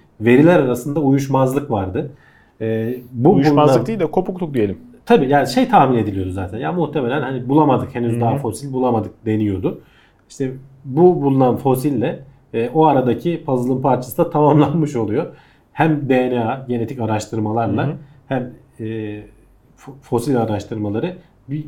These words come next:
Speaker 1: bir noktaya seni ulaştırmış oluyor.
Speaker 2: Doğru.
Speaker 1: Karalarda yaşayan en eski çok hücreli canlı. Yaklaşık bir milyar yıl önce, e, yaşamını sürdürüyormuş diyebiliriz bulduğumuz fosil örneğinden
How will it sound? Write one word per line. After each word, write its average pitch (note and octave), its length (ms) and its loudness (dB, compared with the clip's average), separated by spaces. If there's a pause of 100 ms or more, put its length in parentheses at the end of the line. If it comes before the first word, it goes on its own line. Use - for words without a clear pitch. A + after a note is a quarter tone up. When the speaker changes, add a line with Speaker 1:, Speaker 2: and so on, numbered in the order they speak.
Speaker 1:
bir E3 80 4
noktaya B2+ 360 2
seni D3 260 -2
ulaştırmış D3 600 -2
oluyor. A#2 240 -4 (140)
Speaker 2:
Doğru. A#2+ 280 0
Speaker 1:
Karalarda D3+ 560 2
yaşayan D3 460 -4 (320)
en D#3+ 120 0
eski C#3 300 -4
çok - 200 -6
hücreli C3 380 -2
canlı. A#2 380 0 (280)
Yaklaşık C3 500 -6
bir C3 80 -4
milyar A#2+ 400 -2
yıl G#2 220 -4
önce, F#2+ 320 -8 (500)
e, G2 400 -12 (1600)
yaşamını A#2 420 -6
sürdürüyormuş A#2+ 840 -4
diyebiliriz B2 540 0
bulduğumuz G#2 380 -6
fosil G#2 320 -8
örneğinden F#2+ 600 -8